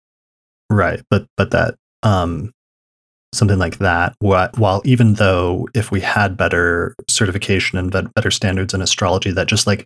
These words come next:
any other field or other disciplines, there's gonna be a range of different practitioners in terms of their level of skill at their job or what they do, as well as,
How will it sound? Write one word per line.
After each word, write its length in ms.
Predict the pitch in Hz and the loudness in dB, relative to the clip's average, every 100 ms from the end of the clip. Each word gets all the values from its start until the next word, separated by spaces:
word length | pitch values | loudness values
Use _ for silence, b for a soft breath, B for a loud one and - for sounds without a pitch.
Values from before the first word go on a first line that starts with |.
| - | -2
any 180 | 110 95 | 0 2
other 280 | 90 104 98 | 2 2 0
field 380 | - 104 90 92 | -2 -2 0 0
or 80 | |
other 200 | 92 101 | -2 -2
disciplines, 640 | 98 92 - 101 98 92 - | -2 -2 -4 -2 -2 -2 -2
there's 160 | 95 | -2
gonna 160 | - 95 | -2 -4
be 100 | 95 | -2
a 60 | 87 | 0
range 420 | 92 90 92 101 | -2 -2 -2 -4
of 120 | 95 | -4
different 580 | 95 - 95 90 85 - _ _ _ _ _ _ _ _ - | -4 -2 -2 -2 -6 -10 _ _ _ _ _ _ _ _ -4
practitioners 880 | 107 - 113 - 101 87 92 - | -2 2 0 2 2 2 0 -2
in 140 | - 104 | 0 0
terms 320 | - 101 92 | 2 0 0
of 160 | 92 90 | -2 0
their 140 | 95 | 0
level 340 | 92 90 92 87 | 2 0 0 0
of 100 | - | 0
skill 720 | - - 104 92 90 90 101 _ _ - | -2 -2 0 2 0 -2 -6 _ _ -2
at 260 | 90 - 117 | 0 0 -2
their 160 | 90 | -2
job 460 | - 104 113 90 87 | 0 2 4 2 0
or 80 | 92 | 0
what 160 | 82 | -2
they 160 | 92 92 | -4 -4
do, 380 | 110 110 95 90 | 0 2 2 -2
as 120 | 90 | -2
well 200 | 92 90 | -2 0
as, 220 | 90 - | -2 -4